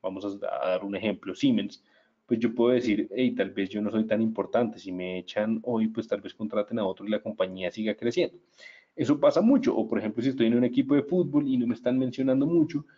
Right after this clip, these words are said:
yo digo, "Mm, tal vez si, si yo no estuviera en el equipo igual le iría bien".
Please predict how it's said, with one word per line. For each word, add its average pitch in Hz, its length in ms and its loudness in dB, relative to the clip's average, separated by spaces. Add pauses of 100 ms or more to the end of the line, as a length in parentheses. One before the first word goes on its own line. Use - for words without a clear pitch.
(240)
yo 117 80 2
digo, 120 520 4
"Mm, 123 340 -10 (260)
tal 101 160 0
vez 107 320 0
si, 120 420 4
si - 120 -16
yo 107 120 2
no 107 80 2
estuviera 113 300 2
en 117 80 4
el 117 80 4
equipo 110 320 2
igual 107 300 6
le 107 60 4
iría 110 240 2
bien". 156 220 -4